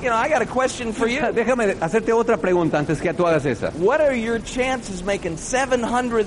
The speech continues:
Speaker 1: thousand dollars a year doing something else?
Speaker 2: ¿Cuáles son tus chances de que algún día ganes setecientos mil dólares al año haciendo cualquier otra cosa?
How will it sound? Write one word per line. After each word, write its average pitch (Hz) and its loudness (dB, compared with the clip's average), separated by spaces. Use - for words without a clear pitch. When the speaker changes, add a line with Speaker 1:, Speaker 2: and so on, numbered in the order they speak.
Speaker 1:
thousand 214 0
dollars 208 2
a 180 4
year 220 2
doing 208 2
something 233 -2
else? 311 0
Speaker 2:
¿Cuáles 233 2
son 240 2
tus 233 2
chances 196 2
de 175 2
que 156 0
algún 214 2
día 208 2
ganes 175 2
setecientos 160 2
mil 185 0
dólares 190 2
al 190 2
año 247 2
haciendo 185 2
cualquier 170 0
otra 156 0
cosa? 127 -2